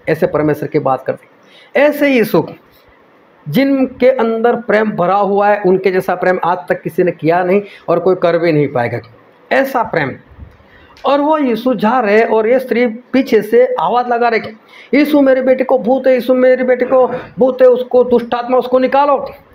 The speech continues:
यीशु मसीह सुनते ही नहीं, चेले परेशान हो गए, "अरे यीशु सुनते क्यों नहीं?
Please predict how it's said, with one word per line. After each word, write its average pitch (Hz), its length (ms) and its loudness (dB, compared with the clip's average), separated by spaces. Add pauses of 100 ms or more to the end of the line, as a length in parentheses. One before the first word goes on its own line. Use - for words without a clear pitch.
(480)
यीशु 262 160 2
मसीह 269 180 0
सुनते 285 280 0
ही 320 80 0
नहीं, 285 180 4 (880)
चेले 302 240 2
परेशान 254 440 0
हो 190 100 2
गए, 170 120 2
"अरे - 480 -6
यीशु 285 180 0
सुनते 254 360 0
क्यों 339 180 -2
नहीं? 320 200 -2